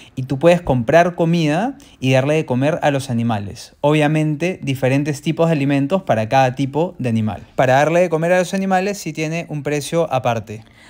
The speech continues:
Aranza la pasó súper bien. De hecho, pensamos regresar, porque la experiencia es muy bonita.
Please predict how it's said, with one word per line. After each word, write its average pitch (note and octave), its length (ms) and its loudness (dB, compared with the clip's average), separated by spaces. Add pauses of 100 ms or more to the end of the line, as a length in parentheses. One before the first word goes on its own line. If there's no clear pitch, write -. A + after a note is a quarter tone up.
(100)
Aranza D#3 420 4
la G3+ 140 2
pasó F3+ 500 0 (100)
súper E3 440 2
bien. A#2+ 340 0
De C#3+ 160 2
hecho, E3 180 0
pensamos E3 440 0
regresar, B2 560 0 (360)
porque C3+ 260 0
la B2+ 80 0
experiencia D#3+ 720 0
es D3 120 -2
muy E3 220 2
bonita. B2 480 0